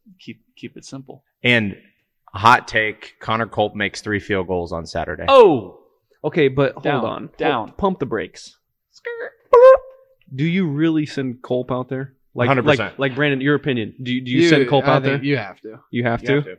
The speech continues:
Speaker 4: He's, I mean, he's been the guy for the last year and a half or so, and there's, I mean, in the off season and, and spring ball and fall camp, you know, they're all kicking. Every kick gets charted, and, and
Speaker 1: Yeah.
Speaker 4: you know, there's a reason he's the number one guy, and you know, there, there was times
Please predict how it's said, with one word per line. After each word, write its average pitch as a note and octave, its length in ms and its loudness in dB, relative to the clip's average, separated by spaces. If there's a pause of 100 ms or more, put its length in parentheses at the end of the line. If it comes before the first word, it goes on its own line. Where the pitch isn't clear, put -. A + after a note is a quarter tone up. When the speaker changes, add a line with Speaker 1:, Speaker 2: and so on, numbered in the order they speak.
Speaker 4:
He's, E3 580 -4
I C3+ 80 -10
mean, C3+ 220 -6
he's D3 200 -2
been C#3 200 -4
the C3 80 -8
guy B2+ 300 -2
for A#2 500 -10 (220)
the A#2+ 80 -16
last A#2 280 -10
year B2 120 -8
and A#2 100 -10
a - 20 -10
half A#2+ 220 -10
or A#2+ 80 -12
so, A#2+ 360 -6
and G#2+ 240 -12 (600)
there's, E3+ 220 -2 (120)
I E3 100 -6
mean, E3+ 160 -2
in E3 80 -4
the D3 100 -2
off C3+ 240 0
season A#2 400 -8
and, G#2 240 -14
and A#2 120 -12
spring C3+ 340 -6
ball A#2+ 380 0
and A2 140 -10
fall B2 200 -2
camp, A2+ 420 -10
you A2+ 80 -10
know, A2 160 -12
they're C3+ 160 0
all C#3 100 4
kicking. B2 400 -6
Every B2 240 -6
kick B2+ 280 -10
gets C3 180 -12
charted, A#2 420 -6
and, G#2+ 300 -12
and A#2 220 -12
Speaker 1:
Yeah. B2+ 60 -18 (140)
Speaker 4:
you A#2 100 -20
know, A#2 100 -10
there's B2+ 160 -6
a B2 40 -10
reason B2+ 400 0
he's B2+ 320 -6
the B2 60 -10
number A#2+ 240 -6
one B2 160 -6
guy, G#2+ 300 -4
and G2+ 200 -10 (1040)
you G2+ 80 -10
know, A2+ 140 -2
there, C3+ 160 0
there D3+ 160 0
was D3 100 2
times D3 200 2